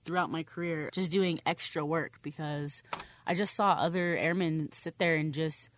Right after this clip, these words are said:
"Oh, this is my job." And I'm like, "No, this is, this is crazy.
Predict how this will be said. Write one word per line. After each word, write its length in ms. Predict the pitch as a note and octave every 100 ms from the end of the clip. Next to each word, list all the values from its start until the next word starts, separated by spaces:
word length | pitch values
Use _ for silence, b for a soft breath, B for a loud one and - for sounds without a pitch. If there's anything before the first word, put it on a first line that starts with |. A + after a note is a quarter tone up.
| _ -
"Oh, 160 | A#3 -
this 160 | F#3+
is 60 | -
my 140 | G3+
job." 400 | F3+ F#3+ F3 D#3+ - _ _ _ _ _ _ - - -
And 120 | G3
I'm 100 | G#3+
like, 160 | F#3
"No, 520 | C#3 A#3 D4+ G#3+ D3+ D#3+ -
this 220 | B3 -
is, 240 | D4 A#3 - _ _ _ _ -
this 180 | D#4+ -
is 100 | C#4
crazy. 600 | - D#4+ D#4+ G#3+ D#3+